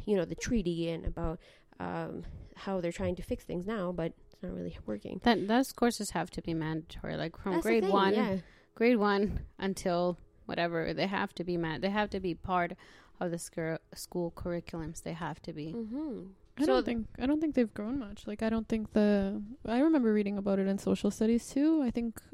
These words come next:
Speaker 3: when I was in, like, grade six, and it was a small little paragraph about, like, residential
Speaker 1: Right.
Speaker 3: schools. But then you grow up, right? And I ha-,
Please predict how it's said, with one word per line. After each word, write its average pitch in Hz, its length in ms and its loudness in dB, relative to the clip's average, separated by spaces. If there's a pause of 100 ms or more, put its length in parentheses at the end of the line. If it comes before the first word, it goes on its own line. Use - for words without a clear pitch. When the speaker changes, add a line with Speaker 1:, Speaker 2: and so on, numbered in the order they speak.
Speaker 3:
when 214 160 0
I 214 100 2
was 220 200 -2
in, 214 100 -4
like, 208 220 -6
grade 208 320 -4
six, - 800 -4 (600)
and 240 120 4
it 247 60 8
was 262 120 8
a 247 80 8
small 254 540 4
little 240 380 8
paragraph 233 760 2
about, 226 220 2
like, 220 180 0
residential 220 640 6
Speaker 1:
Right. 226 60 4
Speaker 3:
schools. 196 340 0
But 233 160 0
then 285 180 6
you 294 100 6
grow 226 200 8
up, 269 220 4
right? 214 260 4
And 247 360 -8
I 302 200 6
ha-, 349 180 6